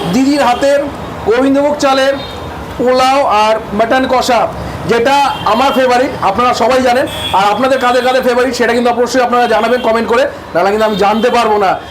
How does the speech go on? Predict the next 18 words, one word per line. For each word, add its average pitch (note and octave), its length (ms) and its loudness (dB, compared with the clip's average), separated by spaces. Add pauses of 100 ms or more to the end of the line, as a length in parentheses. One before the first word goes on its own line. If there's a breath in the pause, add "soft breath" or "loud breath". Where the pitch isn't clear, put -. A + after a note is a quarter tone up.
(120)
আর F3 100 0
যারা A3 200 2
কমেন্ট B3+ 400 0
করছেন C#4 300 0 (280)
তাদেরকে A3 340 0 (400)
বলবো A3+ 300 0 (260)
আপনারা G#3 240 0
প্রত্যেকদিন A3 500 -2
কমেন্ট B3 340 0
করেন, B3+ 220 0 (280)
তাহলে A3 220 2
আমি B3+ 140 2
নেক্সট A#3+ 240 0
দিনকে C4 300 0
আপনাদেরকে B3 420 0
ধন্যবাদ G#3+ 420 0
জানাতে A#3+ 300 0
পারবো। A3+ 280 0